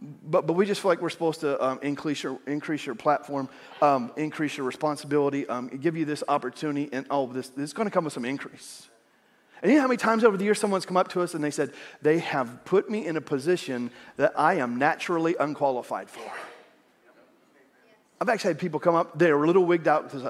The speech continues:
they're gonna put me in this position, and I, I, I'm, I'm, I'm not qualified for this. And I said, "Well, if God favored you to get it,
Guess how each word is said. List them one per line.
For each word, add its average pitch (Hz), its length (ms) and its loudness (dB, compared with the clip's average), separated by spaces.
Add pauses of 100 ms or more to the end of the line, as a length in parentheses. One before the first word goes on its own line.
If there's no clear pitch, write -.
they're 139 140 0
gonna 143 160 -4
put 165 180 -6
me 156 60 -8
in 151 80 -2
this 147 100 -6
position, 139 460 -6 (340)
and 113 80 -4
I, 139 320 4
I, 147 60 6
I'm, 170 120 4
I'm, 156 320 2 (120)
I'm 151 160 2
not 156 160 2
qualified 151 520 2
for 107 140 -10
this. 107 300 -12
And 131 100 -4
I 139 80 0
said, 131 220 -6
"Well, 139 140 0
if 143 240 0
God 156 220 0
favored 170 380 -2
you 156 100 -2
to 131 60 -6
get 165 200 -2
it, 151 120 -4